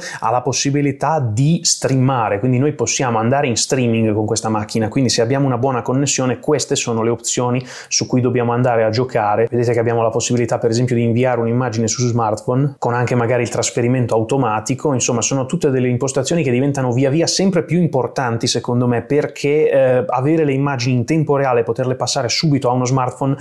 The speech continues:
sta diventando sempre più importante e ve ne parlerò anche in un prossimo contenuto perché è capitato anche a me di dover lavorare in questo modo. Poi qui abbiamo salva o ripristina impostazioni fotocamera o azzera, che suppongo sia il reset di default. Nel caso abbiamo fatto cappellate, questa è l'opzione da cercare per riportare la macchina come era originariamente.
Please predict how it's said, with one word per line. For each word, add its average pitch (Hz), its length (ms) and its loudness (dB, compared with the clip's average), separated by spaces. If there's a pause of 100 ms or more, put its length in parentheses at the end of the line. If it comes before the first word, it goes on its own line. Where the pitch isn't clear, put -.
(140)
sta - 180 -2
diventando 131 400 0
sempre 160 340 0
più 131 80 0
importante 131 520 0
e 123 40 2
ve 117 120 0
ne 120 100 -2
parlerò 123 380 0
anche 127 200 -2
in 123 60 0
un 117 100 0
prossimo 120 340 -2
contenuto 131 440 0
perché 117 240 0
è - 20 0
capitato 123 400 -2
anche 123 200 0
a - 20 0
me 117 120 0
di 113 80 0
dover 110 220 2
lavorare 113 380 0
in 113 60 -2
questo 113 260 -2
modo. 107 340 -4
Poi 180 220 0
qui 180 160 2
abbiamo 123 360 0
salva 160 360 0
o 135 40 0
ripristina 131 440 -2
impostazioni 131 480 0
fotocamera 151 540 0
o 131 140 2
azzera, 113 480 0
che 117 100 -2
suppongo 123 400 0
sia 123 180 0
il 117 80 2
reset 113 440 0
di 113 100 0
default. 107 800 -2
Nel 123 140 0
caso 123 200 0
abbiamo 113 220 0
fatto 117 280 -4
cappellate, 120 760 0
questa - 240 -2
è 117 40 2
l'opzione 113 440 -2
da 107 120 0
cercare 113 500 -2
per 113 140 0
riportare 113 520 -2
la 110 80 -2
macchina 110 380 -4
come 117 220 -2
era 110 120 0
originariamente. 107 800 -2